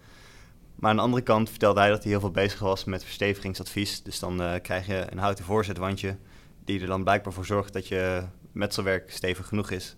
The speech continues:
Dus het, eh, ik vind het een grappig contrast van best wel complexe stof in theorie naar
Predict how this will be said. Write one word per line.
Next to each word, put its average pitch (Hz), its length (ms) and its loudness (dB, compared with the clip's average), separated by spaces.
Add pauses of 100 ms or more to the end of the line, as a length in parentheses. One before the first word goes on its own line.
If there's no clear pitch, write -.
(440)
Dus 101 140 -10
het, 104 240 -8
eh, 110 220 4
ik - 120 0
vind - 160 -8
het 120 100 -4
een 110 60 -6
grappig - 260 -2
contrast - 440 -4
van 104 240 -4 (460)
best 113 180 0
wel 107 220 0
complexe 110 460 -2
stof 147 280 0
in 135 100 -2
theorie 123 520 0
naar 104 400 0